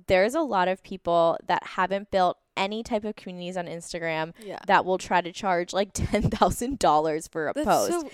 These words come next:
Speaker 2: people
Speaker 1: It's
Speaker 2: really do that?
Speaker 1: Oh my gosh. I mean, there's people that have no community, that have a couple thousand followers, that will try to charge, like, four grand for a post.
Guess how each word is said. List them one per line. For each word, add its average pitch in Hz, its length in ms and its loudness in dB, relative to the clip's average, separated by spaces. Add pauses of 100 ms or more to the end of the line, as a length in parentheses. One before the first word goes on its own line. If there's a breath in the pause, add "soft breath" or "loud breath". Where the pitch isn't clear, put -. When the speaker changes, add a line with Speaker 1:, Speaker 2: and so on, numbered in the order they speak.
(160)
Speaker 2:
people 349 220 2
Speaker 1:
It's 403 100 0
Speaker 2:
really 294 240 -2
do 208 200 -10
that? 311 300 -8
Speaker 1:
Oh 233 140 8
my 202 140 2
gosh. 180 260 4
I - 80 -2
mean, 202 160 -4
there's 202 260 0
people 226 340 -2
that 214 120 2
have 190 480 2
no 196 300 2
community, 190 720 -8
that 180 480 4
have 190 160 -2
a 185 40 -4
couple 185 300 -4
thousand 185 380 -2
followers, 175 640 2
that 170 180 2
will 170 240 0
try 170 260 -2
to 170 60 -16
charge, 170 160 -2
like, 175 160 -6
four 160 220 -2
grand 95 320 -10
for 95 100 -8
a 95 60 -8
post. - 400 -10